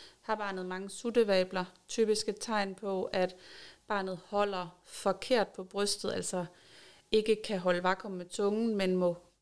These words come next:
klemme med læberne. Har barnet tilbagetrukken hage,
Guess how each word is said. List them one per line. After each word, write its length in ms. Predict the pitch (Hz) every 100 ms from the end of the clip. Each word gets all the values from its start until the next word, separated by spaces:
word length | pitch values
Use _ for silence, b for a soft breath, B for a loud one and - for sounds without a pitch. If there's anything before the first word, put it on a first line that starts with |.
| _
klemme 280 | 190 185 196
med 140 | 190
læberne. 600 | 185 185 202 214 185 180 - B B B B B
Har 120 | - 190
barnet 380 | 185 175 165
tilbagetrukken 800 | - 185 190 190 202 - 185 180
hage, 460 | 185 180 180 202